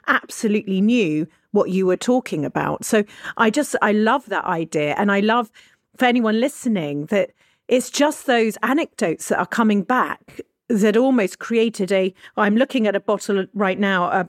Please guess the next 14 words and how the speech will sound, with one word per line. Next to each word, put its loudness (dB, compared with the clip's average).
a -4
can 0
right 0
now, 2
and 0
it -6
says, -4
"Water 2
bubbles -2
wonky -2
fruit." -2
And 4
potentially 0
that 0